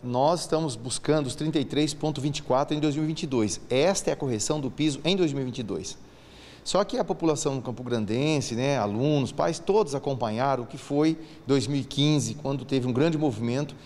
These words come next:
na busca do cumprimento do piso, eh, municipal. Dois mil e dezesseis não foi diferente, né? Tivemos também uma defasagem. Dois mil e vinte,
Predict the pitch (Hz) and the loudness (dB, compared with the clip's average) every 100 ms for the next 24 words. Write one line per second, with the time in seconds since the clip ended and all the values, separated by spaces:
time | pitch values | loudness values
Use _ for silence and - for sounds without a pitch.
0 | - - - 104 127 147 120 147 151 151 | -20 -20 -6 0 2 0 0 -2 0 -2
1 | 143 165 151 139 143 143 127 131 110 101 | -2 -2 0 0 0 -2 -2 0 -2 -6
2 | - - - - 117 120 123 127 131 160 | -14 -20 -8 0 4 6 4 2 0 -2
3 | - 117 95 95 - - - - - 156 | 0 0 0 -6 -16 -20 -20 -20 0 4
4 | 185 190 160 127 120 180 175 165 - 175 | 4 2 -2 -2 0 2 2 0 0 0
5 | - 190 156 117 - - - - 120 156 | 0 0 2 0 -4 -12 -16 -8 -4 -2
6 | 123 127 131 139 120 123 135 151 135 135 | 0 -2 0 -2 0 2 2 0 -2 0
7 | 131 139 160 123 120 107 92 95 - - | 0 0 0 2 0 0 -4 -12 -18 -20
8 | - - - 139 175 151 196 147 110 170 | -20 -16 0 4 4 4 0 0 0 2
9 | 175 | 0